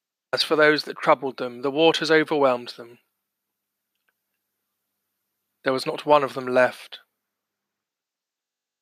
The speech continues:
Then they believed his words and sang aloud his praise. Glory to the Father, and to the Son, and to the Holy Spirit, as it was in the beginning, is now, and shall be forever.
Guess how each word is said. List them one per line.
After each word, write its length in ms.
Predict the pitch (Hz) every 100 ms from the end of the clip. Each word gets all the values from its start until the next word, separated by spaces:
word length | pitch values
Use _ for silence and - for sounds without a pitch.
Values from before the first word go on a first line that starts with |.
| _ _ _ _ _ _ _
Then 100 | 160
they 100 | 160
believed 500 | 160 151 147 147 139
his 180 | - 135
words 600 | 147 135 127 - - - _ _ _ _ _ _ _ _ _ _ _ _ _ _ _ _ _ _ _ -
and 180 | 135 131
sang 280 | 151 143
aloud 400 | 131 131 127 123
his 120 | - -
praise. 640 | - 127 120 117 120 - _ _ _ _ _ _ _ _ _ _ -
Glory 420 | 139 139 143 139
to 120 | -
the 80 | 131
Father, 580 | - 131 123 123 123 120 _ -
and 180 | 139 139
to 100 | -
the 100 | 143
Son, 500 | - 139 123 117 117 _ _ _ _ -
and 180 | 131 131
to 100 | 131
the 80 | 127
Holy 220 | 123 120
Spirit, 500 | - - 120 123 - _ _ _ _ _ _ _ _ _ _ _ -
as 100 | 139
it 140 | 147
was 200 | 156 147
in 60 | 151
the 80 | 135
beginning, 400 | 127 143 131 135
is 160 | 131
now, 200 | 139 131
and 100 | 131
shall 240 | - 139 135
be 120 | 131
forever. 540 | - 135 123 123 117